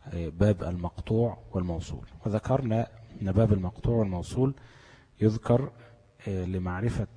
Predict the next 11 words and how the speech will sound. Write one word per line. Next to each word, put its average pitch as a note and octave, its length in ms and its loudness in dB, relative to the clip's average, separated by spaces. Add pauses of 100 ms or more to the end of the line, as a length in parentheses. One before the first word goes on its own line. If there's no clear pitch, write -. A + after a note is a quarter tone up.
(2250)
الوقف، - 500 -2 (600)
يعني F#2+ 380 -2 (220)
ده G2+ 420 -4
نسب A#2 440 2
أن G2 320 0
يأتي E2 520 -4 (360)
بعد F#2+ 580 0 (320)
باب A2+ 180 6
الوقف G#2+ 400 4
والابتداء، G#2 580 0 (520)
لأن A2 640 4